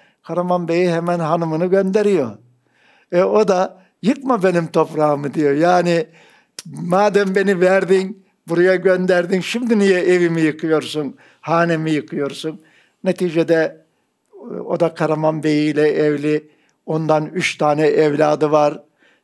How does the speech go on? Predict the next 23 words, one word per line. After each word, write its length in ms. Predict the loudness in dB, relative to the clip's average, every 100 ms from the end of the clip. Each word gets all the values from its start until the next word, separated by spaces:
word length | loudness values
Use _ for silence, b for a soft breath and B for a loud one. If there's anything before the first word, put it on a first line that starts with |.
| -4
Yarın 400 | 0 2 2 0
onlar 400 | -2 -2 0 0
çıkacak 500 | -2 -6 0 0 0
tahta. 560 | -2 -2 -2 0 0 -2 b b b b
Yani 540 | -2 0 2 0 -4 -6 B B -4
bir 320 | -2 -2 -2
anne 220 | -2 0
olarak 560 | 0 2 0 0 -2 -4
duygusu, 540 | -4 -4 -4 -6 -6
bir 260 | -2 -4 -2
eş 220 | -2 -2
olarak 440 | -4 -2 -2 -2 -6
duygusu. 640 | -8 -6 -6 -4 -4 -4 b b b
Bunu 200 | -8 -6
düşünmek 540 | -6 -6 -2 0 0 0
lazım 420 | 0 0 -4 -8 -10
Mustafa 460 | -10 -4 -2 0
Bey. 220 | 0 -2 -6 b b b
Siyaset 600 | -2 2 2 0 -2 -2
hep 240 | -6 -2
böyle 300 | 0 2 0
şey 280 | 2 0 2
gitmiyor. 600 | -2 -4 -6 0 0 -2